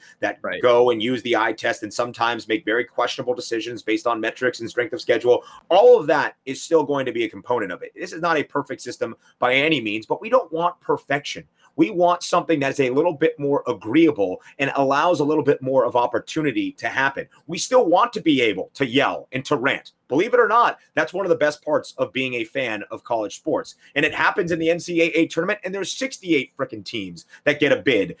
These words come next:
Speaker 1: to the big dance when we get to March. So still, there will be a lot of those components. And yes, there will be times where we're arguing if the three seed in the S E C is more deserving than the
Speaker 2: <laughs>
Speaker 1: two seed in the Pac-twelve. Yes, there are gonna be times that we go through that.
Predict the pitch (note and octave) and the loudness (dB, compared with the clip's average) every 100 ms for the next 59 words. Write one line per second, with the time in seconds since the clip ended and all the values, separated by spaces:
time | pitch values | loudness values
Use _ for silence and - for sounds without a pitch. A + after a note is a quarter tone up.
0 | _ - D3 C3 B2 F#2+ A2 G#2 A#2 A2 | _ 2 4 4 0 0 -2 -2 -2 0
1 | G2 G#2 - G2+ F#2 - - D#3+ - F#3 | 0 -2 -2 -6 -6 -6 2 2 2 0
2 | - - _ - D#3+ D3 D3+ G3 D#3+ D3 | 0 -6 _ 2 4 4 2 0 2 2
3 | C#3+ D#3 C#3 C3 B2+ A#2 G2+ B2 F#2+ E2+ | 2 2 2 0 -2 -8 -2 -2 -2 -8
4 | - - C3+ C#3+ A2+ - D3+ D3+ C#3+ C3+ | -10 -6 0 0 0 -2 0 0 0 0
5 | C3+ C#3+ B2+ B2 C#3+ - C#3 C3+ C3 B2+ | 0 -2 -4 -2 0 2 0 2 -2 -4
6 | - - - - C#3+ D3 E3+ E3 D#3 D3+ | -8 -16 -6 -4 -4 0 0 2 2 2
7 | C3 A#2+ C#3 C3 C3+ B2+ C#3 B2+ A#2+ C3 | 0 -2 -2 -2 -6 -4 -4 -2 -2 0
8 | C3 B2 B2+ C3 A#2+ A#2+ - - - C3 | 0 0 2 2 2 -2 -8 -10 -2 0
9 | C3 B2+ - - - F3 D#3+ D#3 C#3 C3 | 0 -4 -6 -2 2 2 2 4 4 2
10 | B2+ B2+ B2 - A#2+ F2 - C#3 - D3 | -2 -2 -4 -2 -2 -2 -2 -2 -2 -4
11 | D3 C#3+ C3+ C3 C3 C3 A#2+ A2+ A2 B2 | -2 -2 -2 -6 -4 -4 -6 -8 -2 -2
12 | - B2+ G#2 E2+ | -2 -2 -2 -2